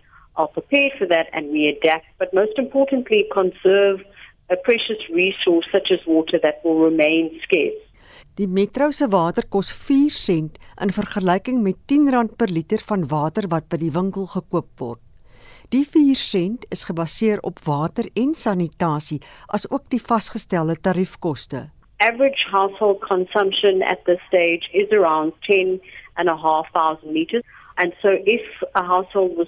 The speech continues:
Speaker 1: consuming at that level, in addition to their sanitation costs, as well as the standard fifteen millimeter connection, which by the large majority of residential properties have a fifteen millimeter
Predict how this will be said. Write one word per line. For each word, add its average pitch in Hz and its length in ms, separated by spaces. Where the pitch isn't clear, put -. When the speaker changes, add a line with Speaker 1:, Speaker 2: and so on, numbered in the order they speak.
Speaker 1:
consuming 185 960
at 185 220
that 202 180
level, 156 420
in 165 100
addition 175 400
to 175 220
their 151 260
sanitation 170 640
costs, - 400
as 160 200
well 160 500
as 147 400
the 160 240
standard 175 440
fifteen 175 400
millimeter 156 880
connection, 165 600
which 175 240
by 170 760
the 170 80
large 170 380
majority 160 520
of 156 80
residential 151 540
properties 151 520
have 147 280
a 156 60
fifteen 156 420
millimeter 147 500